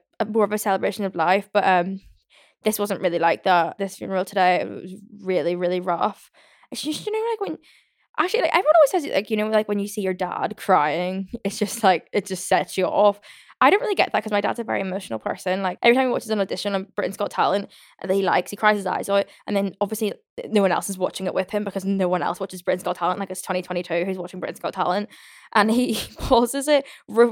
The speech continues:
rewinds to the start of the audition, calls the whole family into the kitchen and makes them watch the audition again while he sits and cries again. Like, he's a very emotional man, my dad. He's amazing, but he is very emotional. So I'm not, I'm kinda used to seeing him cry. But my mum's a very, like,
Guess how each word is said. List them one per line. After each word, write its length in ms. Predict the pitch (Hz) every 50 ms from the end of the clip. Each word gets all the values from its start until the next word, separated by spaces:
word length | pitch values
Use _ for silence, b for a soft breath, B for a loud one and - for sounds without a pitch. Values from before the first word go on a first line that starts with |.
| - _ -
rewinds 520 | 233 254 269 262 - - - 196 214 226 -
to 40 |
the 60 | 226 214
start 240 | - - 214 202
of 60 | 202 196
the 40 |
audition, 360 | 196 190 180 175 - 208 208 214
calls 280 | - 233 226 240 226
the 80 | - 226
whole 260 | - - 240 240 247
family 400 | - - 202 180 175 185 202 202
into 200 | 196 190 190 196
the 80 | 202 202
kitchen 500 | - 202 185 - - - 226 226 214 214 B B B B B B
and 120 | 220 220
makes 220 | 214 208 - - -
them 140 | 220 208 202
watch 240 | 190 160 - -
the 80 | - 214
audition 380 | 196 190 185 180 190 - 202 196
again 260 | 196 196 190 190 190
while 120 | 190 185
he 120 | 190 202 190
sits 240 | - - - -
and 80 | - -
cries 320 | - 180 - - 190 -
again. 300 | - - 175 - 190 196
Like, 160 | 196 196 196 196
he's 140 | 220 220
a 40 | 240
very 220 | 233 294 302 269 233
emotional 360 | 196 175 190 - - - -
man, 200 | 160 - - -
my 120 | 170 180
dad. 280 | - - - 180 202 - B B B B B B
He's 100 | 233 220
amazing, 320 | 220 190 196 208 254 240
but 100 | - -
he 80 | 117 180
is 100 | 190 196
very 180 | 196 185 160
emotional. 340 | 165 170 170 180 - - 196
So 100 | 196 233
I'm 60 | 247
not, 140 | 277 302 - -
I'm 100 | 233 233
kinda 160 | 302 320 247
used 160 | 196 196 190
to 80 | 202 -
seeing 220 | 202 185 175 196
him 160 | 208 190 185
cry. 340 | - 208 196 202 196 202 208 B B B B B _
But 80 | 220 214
my 100 | 233 233
mum's 460 | 233 220 220 202 202 208 220 214 220
a 20 |
very, 400 | 208 - 208 208 208 208 208 202 -
like, 380 | 208 196 175 175 - - _